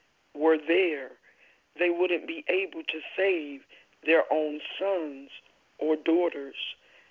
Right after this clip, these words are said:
They alone would be saved. Or suppose I were to pour out my fury by sending an epidemic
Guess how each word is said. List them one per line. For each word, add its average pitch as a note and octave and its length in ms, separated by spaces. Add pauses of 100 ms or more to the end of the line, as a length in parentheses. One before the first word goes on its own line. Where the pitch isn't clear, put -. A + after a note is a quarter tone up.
(240)
They F3 200
alone D#3+ 680 (380)
would D3 220
be D3+ 160 (100)
saved. D#3+ 680 (1080)
Or G3 160 (120)
suppose F#3+ 720 (600)
I E3+ 160
were F3 220
to E3+ 160
pour F3+ 440
out F3 240
my D#3+ 160 (180)
fury D#3+ 560 (480)
by E3 200 (180)
sending F3 480
an D3+ 240
epidemic D#3+ 800